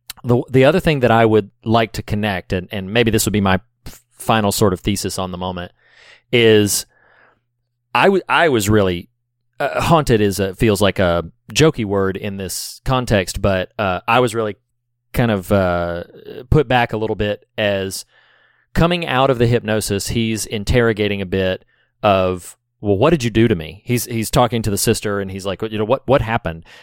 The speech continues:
And he's like, "Did you leave a post-hypnotic suggestion or something like that?" And she's like, "It's just a little one anyway. Like, did it work?" And then what she tells him is remarkable to me. She says, "I, I opened a door. I just, I opened a door."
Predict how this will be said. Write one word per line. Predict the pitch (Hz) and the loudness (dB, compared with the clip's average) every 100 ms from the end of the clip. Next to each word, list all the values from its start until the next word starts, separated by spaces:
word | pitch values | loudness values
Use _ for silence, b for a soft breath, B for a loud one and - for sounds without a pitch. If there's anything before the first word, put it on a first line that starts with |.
| B | B
And | |
he's | 113 | -4
like, | 110 98 | -2 -2
"Did | 110 | 0
you | 165 | 2
leave | 170 | 2
a | 139 | 2
post-hypnotic | 131 131 139 120 120 113 | -2 -4 -6 -4 -4 -4
suggestion | 104 90 117 - 127 120 | -6 -2 -2 0 -2 -2
or | 98 | -4
something | 104 110 | -4 -2
like | 104 104 | -2 0
that?" | 120 | 0
And | 117 | 0
she's | 135 139 | -2 0
like, | 127 | 0
"It's | 117 | 0
just | 240 | -2
a | - | -2
little | 95 151 | 0 2
one | 117 87 | 0 0
anyway. | 131 107 90 | 0 0 0
Like, | 95 92 | 0 0
did | 107 | 0
it | 92 | 0
work?" | 90 113 202 - B B B B | 2 2 0 -10 B B B B
And | 135 135 | -4 0
then | 143 139 127 123 _ _ _ _ _ | 2 2 -2 -8 _ _ _ _ _
what | - 127 202 | 2 4 4
she | - 208 | 2 0
tells | - 165 180 180 | 2 2 2 2
him | - 90 78 87 - _ _ _ - _ _ _ | 0 0 -2 -8 -14 _ _ _ -20 _ _ _
is | 123 | 2
remarkable | 113 123 143 - 95 | 2 2 0 0 -6
to | - | -6
me. | 92 | -10
She | 85 - | -10 -6
says, | 139 - _ | -6 -8 _
"I, | 151 - | -6 -2
I | 165 | -2
opened | 170 185 175 | 0 0 0
a | 143 | 0
door. | 104 69 - _ _ _ _ _ _ _ _ _ | 0 -2 -6 _ _ _ _ _ _ _ _ _
I | 151 | -4
just, | 139 - | -4 -4
I | 139 | 2
opened | 156 170 127 | 2 2 -2
a | |
door." | 92 62 - | -4 -8 -12